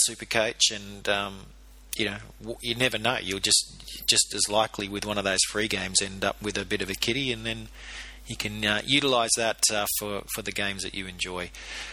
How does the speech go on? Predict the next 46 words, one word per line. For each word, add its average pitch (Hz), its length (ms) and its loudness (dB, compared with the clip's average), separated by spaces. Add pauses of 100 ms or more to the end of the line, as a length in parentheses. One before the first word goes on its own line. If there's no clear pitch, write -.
(260)
To, 95 220 2
uh, 95 200 4
and 110 100 0
it 127 60 -6
makes - 300 4
more 92 160 -8
fun 90 180 0
when 82 140 -12
you're 85 100 -12
watching 90 320 -2
it, - 100 -12
let's - 280 2
face 95 260 4
it. 85 100 -4 (160)
Um, 107 280 0 (160)
let's 175 180 10
look 170 140 0
at - 180 2
the, 139 320 8
um, 123 300 0 (160)
price 139 260 6 (160)
predictors 135 380 2 (100)
now. 135 360 2 (380)
And 123 280 0
David 139 260 6 (100)
Fusitu'a, 123 600 4
obviously, 117 500 4
with 101 160 -4
that 104 420 2
<laughs> - 40 -10
big 117 180 0
effort, 107 320 2 (300)
four 113 160 0
tries. 104 340 2
We 113 100 -2
know 123 460 4
what 107 220 -2
he 107 140 -2
can 98 180 -4
do. 101 260 -2 (240)
Huge 147 400 2
price 113 380 2
rise 101 240 2 (100)
predicted 104 540 -4
this 113 100 4 (400)
round. 104 380 0